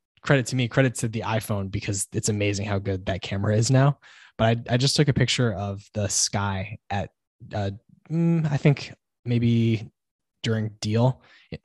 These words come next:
the Set two opener, because the sky looked so beautiful. And I would,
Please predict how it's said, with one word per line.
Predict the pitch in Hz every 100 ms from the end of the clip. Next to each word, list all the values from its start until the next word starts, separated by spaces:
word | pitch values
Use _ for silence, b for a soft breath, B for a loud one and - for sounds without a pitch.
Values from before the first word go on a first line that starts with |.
| 90
the | 110 101
Set | - 110 -
two | - 113
opener, | 104 110 131 139 - b b b
because | 123 131
the | 110
sky | 107 - 120
looked | 110 -
so | - - - 131 123
beautiful. | 120 110 107 98 85 87 - b b b b
And | 110
I | 110
would, | 107 104